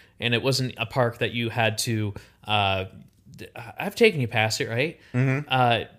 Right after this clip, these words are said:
Speaker 1: yeah, it's up in North Ames, and
Speaker 2: Yep.
Speaker 1: it's legit just, like, a f-,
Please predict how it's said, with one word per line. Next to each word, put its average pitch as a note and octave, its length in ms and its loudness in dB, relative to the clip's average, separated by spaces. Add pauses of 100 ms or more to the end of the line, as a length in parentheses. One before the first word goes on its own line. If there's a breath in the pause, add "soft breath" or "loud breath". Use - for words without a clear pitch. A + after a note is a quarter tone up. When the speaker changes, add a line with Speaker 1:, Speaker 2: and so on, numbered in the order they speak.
Speaker 1:
yeah, D#3 280 2
it's A#2 180 0
up D3+ 220 4
in C3+ 260 0
North C3 280 2
Ames, B2+ 420 2
and A#2+ 100 2
Speaker 2:
Yep. A2+ 80 6
Speaker 1:
it's - 240 -2
legit C3 640 0
just, - 300 0
like, A#2+ 220 4
a A#2+ 180 -4
f-, - 220 -18